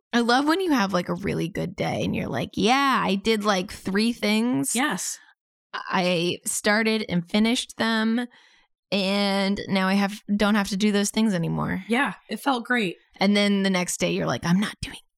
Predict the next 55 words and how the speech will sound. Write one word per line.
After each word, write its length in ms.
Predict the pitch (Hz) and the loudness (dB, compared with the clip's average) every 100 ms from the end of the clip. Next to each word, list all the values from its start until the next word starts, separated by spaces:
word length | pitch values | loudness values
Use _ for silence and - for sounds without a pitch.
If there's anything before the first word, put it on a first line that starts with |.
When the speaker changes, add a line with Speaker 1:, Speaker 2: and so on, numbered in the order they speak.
| - | -8
Speaker 1:
anything." 260 | - - - - - - - | -8 -10 -16 -20 -20 -18 -2
Speaker 2:
Well, 220 | 294 320 | 2 2
so 120 | 311 | 2
that 140 | 269 269 | 2 2
was 100 | 254 | 0
what 140 | 226 | 0
happened. 340 | 254 294 269 226 | 2 2 0 2
Normally, 460 | 240 254 233 220 | 2 4 2 2
Speaker 1:
Yeah. 60 | 208 | 0
Speaker 2:
I'll 180 | 196 202 | 0 0
have, 280 | 208 208 196 - - | 0 0 -2 -8 -8
you 120 | 220 | -4
know, 140 | 196 180 | -2 0
like 180 | 190 196 | -2 0
we 120 | 214 | 0
always 300 | 208 196 185 | 2 0 0
do, 160 | 185 175 | -2 -2
we 80 | |
start 260 | 185 202 196 | -4 -4 -6
this 160 | 202 214 | -4 -2
new 160 | 202 | -2
thing, 400 | - 196 185 180 | -4 -4 -2 -2
we're 160 | 170 170 | -4 -2
all 240 | 196 190 | -4 -2
gung-ho 400 | 202 202 185 190 | -2 -2 -2 -2
about 300 | 185 180 175 | -4 -4 -4
it, 180 | 175 180 - | -4 -6 -6
and 380 | 180 170 170 175 175 | -6 -4 -4 -6 -8
we 360 | 185 180 180 180 _ _ | -6 -4 -4 -8 _ _
crush 320 | - 240 226 | -4 -2 0
it 140 | 262 214 | -2 -2
maybe 160 | 208 202 | -4 -4
the 80 | |
first 320 | 196 214 208 214 | -4 -4 -4 -4
day, 360 | 202 196 190 _ - - _ - | -4 -2 -4 _ -20 -20 _ -6
and 80 | 185 | -2
then 120 | 185 | -2
it 80 | - | -4
starts 280 | 196 170 - | -6 -6 -4
to 60 | |
all 140 | 185 196 | -4 -2
fall 220 | 208 214 | -2 -2
apart 340 | 220 302 320 | 2 2 2
because 320 | 226 220 202 | -2 -2 -4
we 360 | 185 208 202 202 | -4 -4 -4 -6
want 280 | 180 202 - | -4 -4 -4
to 60 | 202 | -6
keep 200 | 220 202 | -8 -6
that 180 | 196 | -6
energy 320 | 190 185 180 185 | -4 -4 -4 -6
up, 120 | 180 | -6
and 160 | 180 175 | -6 -4
we 200 | 180 175 | -4 -4
inevitably 480 | 202 240 269 240 226 | -2 -2 0 -2 -4
can't. 320 | - 220 208 | -2 -4 -4